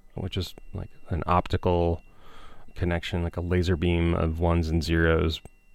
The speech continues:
flowing through. There's an R C A kind of coax, coaxial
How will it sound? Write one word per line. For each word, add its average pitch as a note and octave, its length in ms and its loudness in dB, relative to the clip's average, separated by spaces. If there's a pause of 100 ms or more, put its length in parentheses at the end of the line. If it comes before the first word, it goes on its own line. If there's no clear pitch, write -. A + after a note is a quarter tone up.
(160)
flowing E2+ 460 0
through. E2+ 480 0 (640)
There's G#2+ 260 6
an B2+ 80 8
R A2+ 200 4
C A2+ 260 2
A G#2 300 4
kind F2+ 160 -2
of - 120 -4
coax, F#2+ 920 2 (200)
coaxial G2 880 2